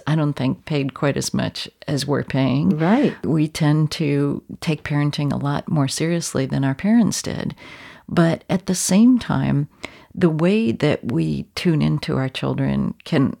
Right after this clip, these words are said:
Speaker 1: often be affected by so many things in society, and we can easily be in denial about just how much we're really hearing and seeing what's going on.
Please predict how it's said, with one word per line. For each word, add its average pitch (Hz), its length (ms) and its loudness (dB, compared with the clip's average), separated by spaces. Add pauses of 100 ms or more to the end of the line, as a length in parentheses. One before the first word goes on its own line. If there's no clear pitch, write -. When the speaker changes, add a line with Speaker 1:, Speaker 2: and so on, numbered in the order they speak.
(180)
Speaker 1:
often 151 300 0
be 143 120 0
affected 135 360 -4
by 131 140 -4
so 151 300 0
many 143 240 2
things 135 420 -4
in 139 100 -2
society, 139 520 -4
and 147 500 -4
we 151 160 -4
can 147 240 -4
easily 143 320 -2
be 139 160 -4
in 143 160 0
denial 143 560 0
about 139 400 -4 (520)
just - 260 2
how 156 100 2
much 139 280 0
we're 143 100 2
really 147 440 2
hearing 139 460 0
and 143 140 0
seeing 135 320 0
what's 139 200 -2
going 135 280 -2
on. 135 340 -2